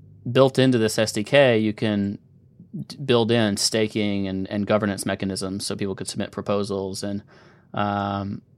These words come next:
you know, several other features that they, like, have out of the box. So it's kind of a blockchain in a box thing. And,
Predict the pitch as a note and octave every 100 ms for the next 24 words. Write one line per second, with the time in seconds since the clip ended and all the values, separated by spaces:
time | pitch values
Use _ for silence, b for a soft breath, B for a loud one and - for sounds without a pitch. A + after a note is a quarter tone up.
0 | _ _ _ - G#2+ F#2+ - A2 G#2+ G#2+
1 | G#2 G2 G2 - _ _ - _ B2 A#2+
2 | A2+ G2 F#2+ - G#2 F#2+ G#2+ G2 G2 G2
3 | - G#2 G#2 G#2 G#2 G2 A2 G2+ - -
4 | G2 F#2+ - - G#2+ G#2 G2+ G2 - G#2+
5 | - A#2 G#2 G#2 F#2+ G#2 B2+ - - F#2+
6 | F#2+ G2